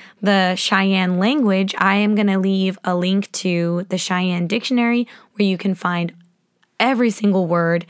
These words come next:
and their pronunciation. It's really interesting. Highly encourage you to go take a look at that. So, moving on.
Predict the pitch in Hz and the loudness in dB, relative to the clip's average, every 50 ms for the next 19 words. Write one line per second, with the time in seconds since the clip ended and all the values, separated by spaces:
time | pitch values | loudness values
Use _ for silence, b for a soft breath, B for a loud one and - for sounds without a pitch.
0 | B B B B B B - 247 262 254 233 208 202 196 190 - - 196 175 170 | B B B B B B 0 2 2 2 2 2 2 0 -2 -2 -4 -4 -4 -4
1 | - - 165 147 165 165 - - - 165 - - - - - - - - 185 214 | -6 -8 -8 -6 -6 -8 -8 -8 -8 -10 -10 -10 -10 -10 -10 -10 -6 -2 0 0
2 | 214 202 185 180 185 - 185 170 - - 170 165 165 B B B B B B - | 2 2 2 0 0 -2 -4 -6 -4 -4 -4 -4 -6 B B B B B B -2
3 | - 208 208 185 190 190 190 - - 190 175 175 - - 170 170 165 165 160 - | 0 0 2 2 2 0 0 -2 -2 -4 -4 -4 -4 -4 -4 -4 -4 -4 -6 -8
4 | 165 160 165 160 - - - 156 156 123 110 - 127 101 107 104 - - 117 110 | -8 -8 -8 -8 -8 -8 -8 -8 -8 -8 -8 -6 -6 -6 -8 -10 -8 -10 -10 -10
5 | - - - 131 123 180 202 151 - - 147 196 208 185 - 202 226 233 185 _ | -8 -8 -6 -4 -2 0 -2 -2 -4 -4 -4 -4 -2 0 0 0 0 0 -2 _
6 | _ _ _ _ - - - - 302 285 240 180 - - _ _ _ _ - - | _ _ _ _ -14 -8 -4 -2 0 2 0 0 -2 -6 _ _ _ _ -6 -2
7 | 185 185 175 165 190 175 175 190 214 - - | -2 0 0 0 0 0 2 2 0 0 -2